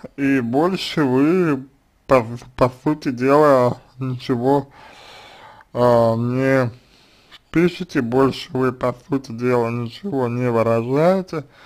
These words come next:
вот, а это на самом деле очень важный момент, да, то есть очень важно, чтобы вы,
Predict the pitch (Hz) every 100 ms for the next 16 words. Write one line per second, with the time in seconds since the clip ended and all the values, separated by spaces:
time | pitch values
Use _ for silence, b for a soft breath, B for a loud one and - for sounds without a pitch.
0 | b b b b b b b b _ 131
1 | 123 123 131 127 123 _ 113 113 107 107
2 | 110 139 156 135 117 - 143 139 120 117
3 | 135 123 117 120 127 123 _ _ _ b
4 | b b b b - - 123 139 120 98
5 | 127 117 131 160 127 - 127 127 117 113
6 | - 123 120 123 123 127 120 156 - 190
7 | 123 117 120 127